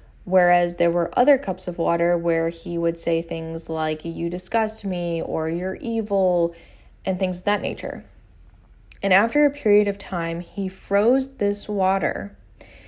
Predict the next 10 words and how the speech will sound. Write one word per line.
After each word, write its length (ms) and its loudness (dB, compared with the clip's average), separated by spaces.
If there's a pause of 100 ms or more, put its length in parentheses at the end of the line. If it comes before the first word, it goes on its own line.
(420)
and 340 2
the 80 4
water 560 4
that 280 -2
had 200 -4
received 520 -2
all 200 0
of 220 -4
the 340 -6 (100)
positive 920 0